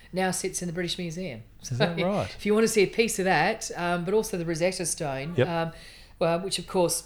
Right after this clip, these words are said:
Speaker 1: was the, uh, the deciphering of the, uh, the hieroglyph-, hieroglyphics by Jean-Francois Champollion.
Speaker 2: Mm-hmm.
Speaker 1: He was the guy that basically unlocked the keys to Egypt, as it were. All of that sort of groovy stuff is kept at the Egyptian Museum. And that, I suppose, is one of the travesties of, uh,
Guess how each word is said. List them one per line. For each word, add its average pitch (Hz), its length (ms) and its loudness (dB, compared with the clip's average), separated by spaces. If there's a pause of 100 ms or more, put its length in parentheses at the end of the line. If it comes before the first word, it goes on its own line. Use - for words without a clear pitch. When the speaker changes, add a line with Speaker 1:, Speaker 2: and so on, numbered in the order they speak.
(260)
Speaker 1:
was 170 200 -4
the, 165 340 0
uh, 160 160 2
the 156 80 -8
deciphering 180 680 0
of 151 180 -6
the, 151 300 -2
uh, 147 180 0
the 156 120 -2
hieroglyph-, 170 400 -4 (160)
hieroglyphics 165 400 -6
by 151 300 -2
Jean-Francois 156 960 -2
Champollion. 160 680 -4 (140)
Speaker 2:
Mm-hmm. 120 180 -2
Speaker 1:
He 214 180 2
was 196 180 0
the - 40 -8
guy 165 260 0
that 165 160 -6
basically 165 400 -4
unlocked 160 640 -4
the 160 80 -8
keys 156 300 -6
to 156 140 -6
Egypt, 143 300 -4
as 135 120 -12
it 110 80 -12
were. 131 220 -6 (340)
All 196 220 6
of 180 60 2
that 165 200 0
sort 165 160 -4
of 143 60 -10
groovy 156 280 -4
stuff 135 300 -6
is 131 100 -10
kept - 440 -6
at 143 120 0
the 147 100 0
Egyptian 143 400 -6
Museum. 139 360 -4 (320)
And 180 100 0
that, 240 80 8
I 311 60 8
suppose, 196 400 4
is 151 120 0
one 165 120 0
of 143 40 -2
the 147 60 -4
travesties 151 840 -2
of, 135 280 -4
uh, 139 380 0